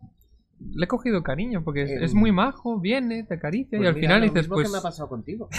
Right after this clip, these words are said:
Speaker 1: <laughs> No, es broma, es bonito.
Speaker 2: ¿Sabes?
Speaker 1: Uy, que muevo el
Speaker 2: Que,
Speaker 1: micro.
Speaker 2: que llegaba, llegaba este, este, este niño a los Opens con el pelo naranja.
Speaker 1: Se supone que era rosa, pero sí,
Speaker 2: Eh,
Speaker 1: acabó siendo naranja.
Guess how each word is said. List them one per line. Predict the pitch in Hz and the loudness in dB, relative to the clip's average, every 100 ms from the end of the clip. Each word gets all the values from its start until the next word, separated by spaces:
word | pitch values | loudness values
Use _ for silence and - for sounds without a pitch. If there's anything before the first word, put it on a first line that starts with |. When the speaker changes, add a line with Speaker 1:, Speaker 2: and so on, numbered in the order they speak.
| - - | 0 4
Speaker 1:
<laughs> | 208 - - 311 - 220 190 - - - - _ - - - 359 - 392 330 - | 6 4 0 -2 -6 -8 -10 -12 -20 -20 -20 _ -20 -16 -2 -2 -2 -4 -4 0
No, | 165 | 4
es | 143 147 | 4 2
broma, | 135 165 139 | 0 2 6
es | 135 | 6
bonito. | 156 135 135 147 - - | 6 4 0 -2 -2 -10
Speaker 2:
¿Sabes? | 123 190 | 2 4
Speaker 1:
Uy, | 262 - | 4 0
que | - | -6
muevo | 147 170 | 0 0
el | 160 | 2
Speaker 2:
Que, | |
Speaker 1:
micro. | 160 151 | 2 0
Speaker 2:
que | 117 | 0
llegaba, | 113 120 127 131 131 131 | -2 -2 0 0 0 -2
llegaba | 127 123 131 | -4 -4 -2
este, | 139 160 143 | -4 -6 -8
este, | 143 151 147 | -8 -8 -8
este | 139 151 | -8 -10
niño | 143 151 151 | -10 -8 -8
a | |
los | 147 160 | -8 -10
Opens | 160 165 165 - - _ _ _ | -8 -8 -10 -14 -20 _ _ _
con | 139 | -8
el | 131 | -6
pelo | 143 151 | -4 -6
naranja. | 147 151 160 156 170 185 - - _ _ _ _ _ _ _ _ _ | -4 -4 -4 -6 -6 -8 -10 -20 _ _ _ _ _ _ _ _ _
Speaker 1:
Se | - 151 | -14 -10
supone | 143 175 | -2 0
que | 175 | 2
era | 165 | 2
rosa, | 147 156 151 135 | 2 0 -2 -6
pero | 135 135 | -8 -6
sí, | 151 | -4
Speaker 2:
Eh, | |
Speaker 1:
acabó | 139 139 147 | -2 -2 -2
siendo | 165 151 | -2 -2
naranja. | 131 135 - | -2 -4 -10